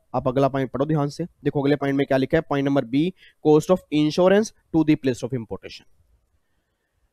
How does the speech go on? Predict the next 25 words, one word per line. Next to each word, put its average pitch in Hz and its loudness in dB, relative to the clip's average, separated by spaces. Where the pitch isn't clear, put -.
मतलब 151 4
इंपोर्टेशन 165 2
के 214 6
प्लेस 180 2
आने 160 2
तक, - 0
इंपोर्टेशन 180 2
के 220 2
आने 165 2
तक 160 0
आपने 156 0
उससे 170 -2
पहले 165 0
जो 160 2
भी 202 0
इंश्योरेंस 190 -2
खर्चे 160 -2
किए 143 -4
होंगे, 135 -4
वो 147 2
भी 147 4
आपके 123 -2
ऐड 107 -4
हो 95 -10
जाएंगे। - -20